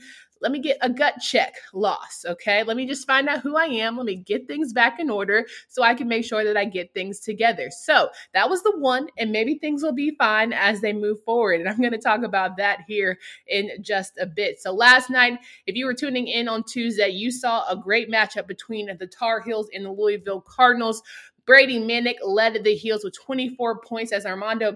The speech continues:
Bacot had nineteen and twenty-two rebounds, a career high for him. But the story to me was Leaky Black, who had a three-pointer with just two minutes left in the extra session to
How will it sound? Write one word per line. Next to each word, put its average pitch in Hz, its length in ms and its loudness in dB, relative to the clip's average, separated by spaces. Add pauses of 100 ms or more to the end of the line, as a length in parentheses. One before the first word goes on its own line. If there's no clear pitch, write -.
Bacot 208 460 -2 (300)
had 214 200 6
nineteen 214 720 -2
and 190 180 -6
twenty-two 247 1080 -6
rebounds, 220 420 -4
a 185 60 -6
career 220 340 -4
high 208 320 0
for 175 140 -6
him. 226 320 0 (260)
But 220 100 -4
the 220 60 -2
story 320 440 -4
to 269 80 -6
me 277 180 -4
was 214 200 -2
Leaky 247 540 -6
Black, 196 460 2
who 254 80 -2
had 233 120 0
a 196 120 -2
three-pointer 247 600 -6
with 214 120 -6
just 202 180 -6
two 269 160 -10
minutes 262 340 -4
left 214 400 -2 (360)
in 226 220 2 (160)
the 214 140 -6
extra 220 320 0
session 220 460 -4
to 208 140 -14